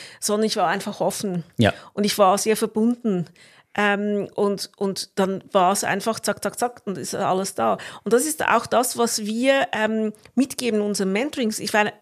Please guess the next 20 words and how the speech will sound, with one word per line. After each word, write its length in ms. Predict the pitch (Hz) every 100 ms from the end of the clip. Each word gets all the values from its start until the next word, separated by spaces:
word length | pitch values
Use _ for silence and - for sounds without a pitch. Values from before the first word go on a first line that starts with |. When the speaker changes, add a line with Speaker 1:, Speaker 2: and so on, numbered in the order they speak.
| _ _
Speaker 1:
im 140 | 226 214
Januar, 920 | 135 214 226 262 269 269 269 - -
Ende 180 | 233 240
Januar 300 | 233 226 233 233 - -
wird 300 | 214 220 -
Soul 240 | - 233 277
Offer 260 | 220 233
bei 180 | 220 214
uns 220 | 214 226
starten 460 | - 180 170 180 233
im 100 | 214
Jahresprogramm. 720 | 190 196 - 247 220 185 262 - - - -
Ein, 320 | 208 208 208 -
ähm, 320 | 202 190 196
Programm, 460 | - 196 196 202 240
das 260 | 220 - - -
auch 300 | 202 220 -
ums 420 | 214 208 196 - -
Angebot 920 | 220 247 247 - - 214 208 196 -
geht. 420 | 202 196 165 -